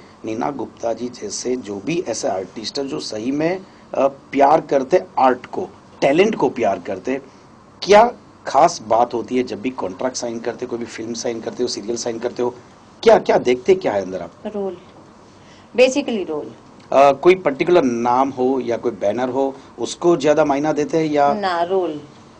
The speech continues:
Speaker 2: अपना role क्या है, वो ऐसा होना चाहिए कि आपको excitement हो। अगर आप जब सुबह उठते हैं और आपको shooting में जाना हो तो excitement होनी चाहिए, ये नहीं होना चाहिए "अरे यार,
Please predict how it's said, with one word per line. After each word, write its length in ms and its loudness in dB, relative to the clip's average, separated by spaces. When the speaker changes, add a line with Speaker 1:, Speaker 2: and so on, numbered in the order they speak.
Speaker 2:
अपना 300 -2
role 220 0
क्या 200 -14
है, 200 -20
वो 240 2
ऐसा 300 4
होना 300 0
चाहिए 360 -2
कि 100 -8
आपको 360 -2
excitement 680 -4
हो। 160 -8
अगर 180 2
आप 200 4
जब 160 -2
सुबह 320 0
उठते 300 -2
हैं 80 2
और 100 2
आपको 300 -4
shooting 340 -10
में 120 -8
जाना 300 -2
हो 100 -2
तो 260 -6
excitement 580 0
होनी 180 -6
चाहिए, 280 -8
ये 80 -2
नहीं 120 -4
होना 180 -4
चाहिए 220 -4
"अरे 260 -4
यार, 320 -6